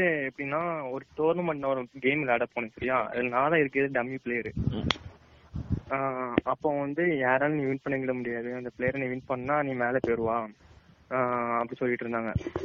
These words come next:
Speaker 1: சரி, எனக்கு ஒண்ணும் இல்ல. அது நான் காட் கிட்ட ஒரு பிரச்சனை வச்சேன், நீங்க உண்மையான ஒரு கடவுளா இருந்தா என்னை இந்த டோர்னமெண்ட்ல வின் பண்ணுவீங்க.
Speaker 2: ஓகே.
Speaker 1: அப்புறம் நான் உங்களை பத்தி நான் எல்லார்ட்டையும் சொல்லுவேன், அப்படி சொல்லியிருந்தேன்.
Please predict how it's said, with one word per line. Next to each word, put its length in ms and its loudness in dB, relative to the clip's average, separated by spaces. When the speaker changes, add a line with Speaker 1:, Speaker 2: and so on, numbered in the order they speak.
Speaker 1:
சரி, 280 -2
எனக்கு 280 -4
ஒண்ணும் 240 -2
இல்ல. 240 2
அது 240 2
நான் 140 2
காட் 280 4
கிட்ட 240 -2
ஒரு 180 0
பிரச்சனை 340 -2
வச்சேன், 280 -4
நீங்க 200 0
உண்மையான 400 4
ஒரு 160 2
கடவுளா 380 6
இருந்தா 360 0
என்னை 300 -2
இந்த 180 0
டோர்னமெண்ட்ல 380 0
வின் 180 -2
பண்ணுவீங்க. 600 -4
Speaker 2:
ஓகே. 180 0
Speaker 1:
அப்புறம் 260 4
நான் 260 4
உங்களை 360 4
பத்தி 200 -2
நான் 120 4
எல்லார்ட்டையும் 320 0
சொல்லுவேன், 400 -2
அப்படி 240 -6
சொல்லியிருந்தேன். 420 0